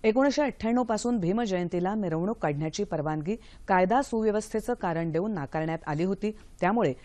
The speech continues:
गावातल्या बौद्ध बांधवांनी याबाबत मुंबई उच्च न्यायालयाच्या नागपूर खंडपीठात याचिका दाखल करून दाद मागितली होती. यावर निर्णय देताना कायद्याच्या कक्षेत राहून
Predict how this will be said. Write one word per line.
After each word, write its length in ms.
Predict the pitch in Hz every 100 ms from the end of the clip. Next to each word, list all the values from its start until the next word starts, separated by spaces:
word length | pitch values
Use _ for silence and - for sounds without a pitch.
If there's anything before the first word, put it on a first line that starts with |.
| -
गावातल्या 420 | 165 175 190 196 190
बौद्ध 340 | 175 202 220
बांधवांनी 560 | 190 151 156 170 170 196
याबाबत 520 | 147 156 185 143 -
मुंबई 280 | 151 165 214
उच्च 200 | 185 -
न्यायालयाच्या 580 | 180 156 143 147 147 202
नागपूर 400 | 185 139 - - -
खंडपीठात 560 | 160 156 226 233 147 - - - 170
याचिका 420 | 160 185 175 208
दाखल 360 | 175 127 -
करून 280 | 156 165 214
दाद 220 | 180 185 143
मागितली 340 | 135 123 135
होती. 260 | 123 - 117 - - - -
यावर 280 | 175 185 196
निर्णय 340 | 185 165 170 202
देताना 400 | 190 185 190 214
कायद्याच्या 500 | 165 156 180 - 226
कक्षेत 420 | 180 - 233 233
राहून 300 | 202 208